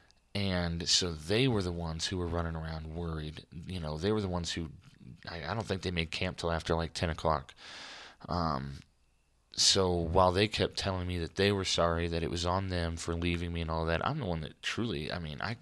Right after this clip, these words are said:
I truly feel guilty because I, I didn't really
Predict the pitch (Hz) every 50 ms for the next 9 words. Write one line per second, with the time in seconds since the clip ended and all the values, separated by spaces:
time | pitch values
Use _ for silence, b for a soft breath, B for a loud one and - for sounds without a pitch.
0 | - - 104 107 - - 92 104 98 - - 71 76 67 67 62 57 - - 53
1 | - B B B B B B B B - 107 104 110 120 123 - - 98 117 135
2 | 131 95 95 92 92 95 92 87